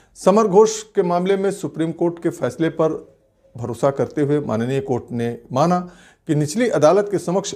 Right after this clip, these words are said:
अनुचित उत्पीड़न और मानसिक क्रूरता स्थापित की गई, इसलिए तलाक सही था। मित्रों, इस केस का टाइटल है चारू चुग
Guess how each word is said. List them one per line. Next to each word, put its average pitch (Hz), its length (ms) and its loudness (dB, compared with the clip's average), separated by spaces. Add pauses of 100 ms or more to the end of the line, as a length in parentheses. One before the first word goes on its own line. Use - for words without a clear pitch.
अनुचित 156 440 -6
उत्पीड़न 202 480 0
और 208 160 2
मानसिक 131 540 -4
क्रूरता 139 460 -2
स्थापित 165 480 -2
की 170 140 4
गई, 123 180 -2 (680)
इसलिए 220 280 2
तलाक 170 540 0
सही 117 260 -8
था। - 240 -20 (460)
मित्रों, 208 260 8
इस 202 120 0
केस 185 200 -2
का 185 120 0
टाइटल 165 420 0
है 190 80 -2
चारू 160 460 0
चुग 185 460 -4